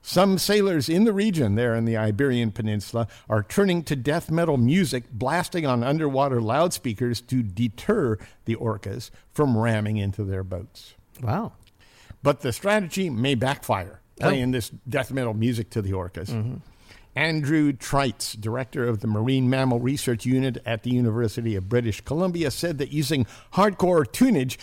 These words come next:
Speaker 1: to drive away orcas from boats could help the orcas find the boats.
Speaker 2: Mm.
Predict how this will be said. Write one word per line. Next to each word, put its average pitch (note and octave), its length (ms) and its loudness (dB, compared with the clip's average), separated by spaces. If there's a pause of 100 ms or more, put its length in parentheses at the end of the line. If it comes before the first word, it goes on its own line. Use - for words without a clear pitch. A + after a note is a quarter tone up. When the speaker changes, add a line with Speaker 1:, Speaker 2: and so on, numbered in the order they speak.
(120)
Speaker 1:
to C3 100 2
drive D#3 300 4
away D3 240 4
orcas D#3+ 380 2
from B2 220 2
boats E3 340 0 (260)
could C4 200 4
help F3 240 2
the F#3 80 4
orcas E3+ 440 2
find C#4+ 380 0
the D3 80 4
boats. G#2 520 -2 (240)
Speaker 2:
Mm. E3 460 0